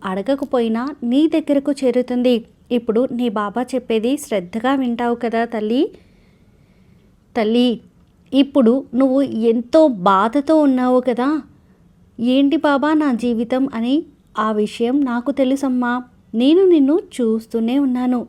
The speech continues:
ప్రతి క్షణం నిన్ను గమనిస్తూనే ఉన్నాను. చూడు తల్లి, బాధని తట్టుకుంటేనే కదా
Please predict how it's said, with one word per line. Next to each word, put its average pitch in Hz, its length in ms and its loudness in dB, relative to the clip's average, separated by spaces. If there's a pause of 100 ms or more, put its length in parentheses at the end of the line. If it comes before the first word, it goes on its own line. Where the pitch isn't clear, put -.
(200)
ప్రతి 214 300 -4
క్షణం 269 500 -4
నిన్ను 262 340 0
గమనిస్తూనే 294 760 0
ఉన్నాను. 285 580 4 (1120)
చూడు 262 400 0
తల్లి, 269 520 0 (800)
బాధని 254 720 2 (160)
తట్టుకుంటేనే 262 800 2
కదా 277 380 -2